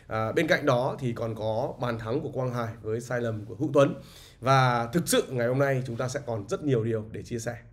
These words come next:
Các bạn có câu hỏi gì thì các bạn đặt ra trong, à, chương trình ngày hôm nay, mình sẽ chỉ trả lời câu chuyện liên quan đến trận đấu này thôi.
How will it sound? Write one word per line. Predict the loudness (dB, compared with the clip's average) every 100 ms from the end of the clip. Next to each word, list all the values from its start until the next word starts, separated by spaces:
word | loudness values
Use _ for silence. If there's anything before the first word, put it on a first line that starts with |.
| _ -20 _ _ _ _ -20 -20 -20 -10 2
Các | 4
bạn | 6
có | 4 6
câu | 6
hỏi | 6 4
gì | 2 2
thì | 0
các | 0
bạn | 2
đặt | 2 4
ra | 2 2 -2
trong, | -2 0 0
à, | 0 2 0
chương | -2 -4
trình | -2
ngày | -2
hôm | 0
nay, | 2
mình | 2 0
sẽ | -2 -2 -2
chỉ | -2 -4
trả | -4
lời | -2 0 0
câu | -2 -2
chuyện | -2 -2
liên | -4 -4
quan | -2 -2
đến | -2
trận | -4
đấu | -2
này | 0 6
thôi. | 6